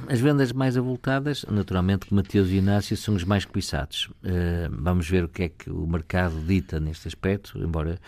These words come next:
eu gostasse que tanto um como o outro ficassem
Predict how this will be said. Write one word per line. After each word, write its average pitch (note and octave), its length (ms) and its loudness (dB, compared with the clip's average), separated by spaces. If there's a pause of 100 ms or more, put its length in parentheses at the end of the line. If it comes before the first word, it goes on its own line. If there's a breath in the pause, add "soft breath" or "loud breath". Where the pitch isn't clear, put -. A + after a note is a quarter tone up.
(280 loud breath)
eu G2+ 140 6
gostasse - 380 -4
que - 80 -20
tanto G#2 320 2
um A2+ 80 4
como - 260 -4
o - 20 0
outro F#2 260 -2
ficassem - 600 -6